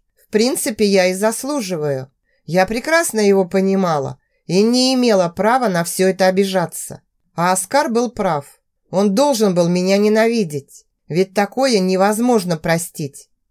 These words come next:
«Да, поняла». «Вот и прекрасно. Завтра с утра я за тобой приеду. Собери вещи, помогу тебе с переездом и завтра же отвезу в больницу». А затем он молча встал и ушёл.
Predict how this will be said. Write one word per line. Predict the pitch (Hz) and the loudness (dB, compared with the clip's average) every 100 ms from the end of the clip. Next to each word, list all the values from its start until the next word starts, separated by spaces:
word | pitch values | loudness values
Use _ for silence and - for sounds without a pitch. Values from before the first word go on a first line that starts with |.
| _ _ _ _ _ | _ _ _ _ _
«Да, | 202 190 220 180 - _ _ | -10 -2 0 0 -6 _ _
поняла». | 196 196 208 196 165 151 _ _ _ _ _ _ _ - | -2 0 0 0 -2 -6 _ _ _ _ _ _ _ -8
«Вот | 170 220 220 | 0 2 2
и | |
прекрасно. | 208 190 185 170 151 - 160 147 _ _ _ | 0 -2 0 0 -2 -6 -14 -18 _ _ _
Завтра | 175 208 220 214 220 | -2 0 0 0 0
с | |
утра | 220 220 247 | 0 0 0
я | 226 | 2
за | 190 | 0
тобой | 185 180 180 196 | 0 0 0 0
приеду. | 185 170 156 135 123 - _ _ | -2 -2 -2 -4 -10 -12 _ _
Собери | - 190 202 220 214 | -4 0 2 2 2
вещи, | 175 160 - - - _ - | 0 -2 -8 -12 -16 _ -4
помогу | 180 190 208 | 0 0 0
тебе | 247 190 180 | 0 0 0
с | 180 | 0
переездом | 196 185 170 156 143 139 131 _ _ | -2 0 0 -2 -4 -8 -10 _ _
и | 170 | -6
завтра | 175 214 240 202 | 0 0 0 -4
же | 185 180 | -2 -2
отвезу | 156 165 165 185 | -2 -6 -4 -2
в | |
больницу». | 175 175 170 151 143 - 135 _ _ _ _ _ _ | 0 -2 0 -4 -6 -16 -18 _ _ _ _ _ _
А | - 175 | -4 0
затем | 208 208 233 220 | 0 0 0 2
он | 214 | 2
молча | 226 214 - 202 | 2 2 0 -4
встал | - 269 285 | 0 2 2
и | - 202 | 2 2
ушёл. | 196 - - 165 135 | 2 -2 -6 -6 -6